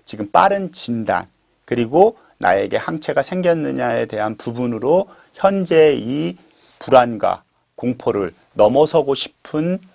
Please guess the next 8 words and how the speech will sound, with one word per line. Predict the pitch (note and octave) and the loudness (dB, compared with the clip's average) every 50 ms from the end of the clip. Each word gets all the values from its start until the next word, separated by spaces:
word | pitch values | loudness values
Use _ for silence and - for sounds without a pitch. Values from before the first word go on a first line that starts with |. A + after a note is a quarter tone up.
| _ _ | _ _
소비자의 | _ - - G#3 G3+ G#3+ F#3+ E3 E3+ D3 C3+ C3+ C3+ C#3 C3+ A2 | _ -8 -6 -4 -4 -4 0 4 4 6 6 4 2 0 -4 -6
욕구를 | G2 G#2 A2 A2 - _ - A#2+ A2+ G#2+ C3 D#3+ F#3 G3+ G#3+ - _ _ _ _ | -6 -6 -8 -8 -10 _ -8 -8 -4 -2 0 0 0 -2 -2 -6 _ _ _ _
전적으로 | - - A#2 C3 C3 - - F#3 E3+ D3+ D3 C#3 C#3+ C#3 | -10 -6 -4 -4 -4 0 0 2 2 2 2 2 2 0
반영한 | - - G2 G2 G2+ G2 G2 G2+ G#2 G2+ G2 F#2 _ _ _ _ | 0 -4 -10 -10 -10 -12 -10 -10 -10 -10 -10 -12 _ _ _ _
특허 | - - _ _ - C#3 A#2+ | -20 -20 _ _ -4 -4 -4
싱킹의 | - - - E3+ F3 F3+ E3 - - - - D#3 D3 D3+ E3 F#3 G3 - _ _ _ _ _ | -4 -6 -6 -6 -6 -6 -8 -10 -14 -10 -8 -6 -2 -2 -2 -2 -2 -6 _ _ _ _ _
좋은 | - - G#2 G2+ G2+ G2+ G#2 A2 A2 | -8 -8 -6 -6 -4 -6 -6 -8 -8
사례라고 | - - C#3+ C#3 C3 A#2+ G#2 G2+ G2+ - A#2 B2+ C#3 | -4 -4 -2 -2 0 -2 -2 -6 -6 -6 -6 -6 -6